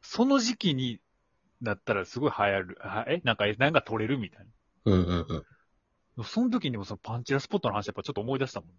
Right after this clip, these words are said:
Speaker 2: あ、今ここスポットちゃうかと。
Speaker 1: スポットというか、あ、その発想が飛んでこれになったんちゃうかなとか。
Speaker 2: じゃあこの宗江さんは、
Speaker 1: うん。
Speaker 2: ラッキースケベ欲しければ、
Speaker 1: うん。
Speaker 2: まずはポケモンゴーのスポットを探せば、
Speaker 1: <laughs>
Speaker 2: かなり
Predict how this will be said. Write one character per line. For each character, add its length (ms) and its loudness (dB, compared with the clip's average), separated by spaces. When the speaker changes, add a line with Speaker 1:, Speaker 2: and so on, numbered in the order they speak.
Speaker 2:
あ、 40 6
今 180 8
こ 120 6
こ 120 6
ス 80 -4
ポ 100 8
ッ 60 10
ト 100 0
ち 80 2
ゃ 60 8
う 80 4
か 100 2
と。 200 -16
Speaker 1:
ス 140 -10
ポ 140 10
ッ 20 12
ト 180 0
と 60 -2
い 20 -2
う 20 -2
か、 180 -4
あ、 140 4
そ 200 4
の 100 8
発 260 8
想 140 6
が 100 8
飛 220 6
ん 60 6
で 80 6
こ 160 6
れ 80 12
に 60 8
な 60 6
っ 40 -2
た 100 4
ん 40 0
ち 100 -2
ゃ 40 4
う 40 4
か 140 -2
な 80 -2
と 100 -16
か。 60 -14
Speaker 2:
じ 80 4
ゃ 20 8
あ 20 4
こ 80 12
の 60 12
宗 320 10
江 60 8
さ 140 6
ん 140 6
は、 240 6
Speaker 1:
う 60 -4
ん。 140 -6
Speaker 2:
ラ 100 6
ッ 60 -10
キ 120 4
ー 20 8
ス 80 0
ケ 80 8
ベ 80 8
欲 160 6
し 100 -2
け 120 4
れ 100 2
ば、 320 4
Speaker 1:
う 40 -10
ん。 180 -10
Speaker 2:
ま 120 12
ず 100 6
は 140 6
ポ 160 4
ケ 120 12
モ 120 12
ン 160 6
ゴ 200 10
ー 40 8
の 80 6
ス 100 -6
ポ 120 8
ッ 20 10
ト 60 6
を 40 4
探 120 6
せ 120 8
ば、 280 6
Speaker 1:
<laughs> 600 -20
Speaker 2:
か 120 10
な 120 10
り 320 4